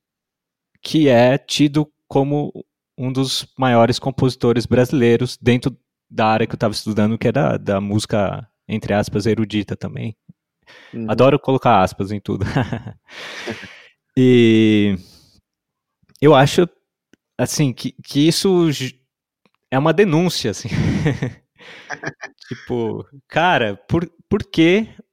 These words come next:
Speaker 1: a gente que tem uma música tão rica não consegue olhar pra música do, do, do próprio país, mano? Né?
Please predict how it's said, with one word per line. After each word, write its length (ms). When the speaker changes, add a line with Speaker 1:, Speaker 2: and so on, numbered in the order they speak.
Speaker 1:
a 120
gente 280
que 80
tem 120
uma 80
música 360
tão 280
rica 640
não 120
consegue 500
olhar 220
pra 180
música 340
do, 200
do, 160
do 160
próprio 320
país, 420
mano? 260
Né? 280